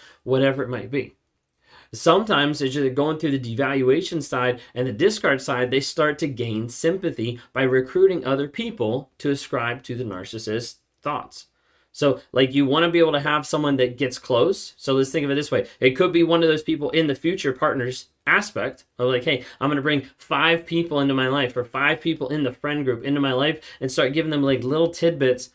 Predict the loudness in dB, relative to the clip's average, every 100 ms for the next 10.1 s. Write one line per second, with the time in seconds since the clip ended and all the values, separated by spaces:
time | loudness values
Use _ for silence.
0 | _ -8 -4 0 0 2 2 0 -4 -2
1 | 0 2 0 -2 -8 -6 -6 -6 -6 -6
2 | -6 -10 -16 -20 _ _ _ _ _ -10
3 | -4 -4 -2 -2 -2 -2 -2 -2 -8 -8
4 | -14 -10 -8 -8 -4 -4 -2 -2 -2 -2
5 | -4 -6 -10 -14 -2 0 2 4 4 4
6 | 2 -2 -2 0 2 2 2 _ 2 4
7 | 2 0 -4 -4 0 2 4 2 -2 -18
8 | _ _ _ _ -2 2 2 4 2 2
9 | -4 -6 -10 _ -6 -2 -2 -2 -2 0
10 | -2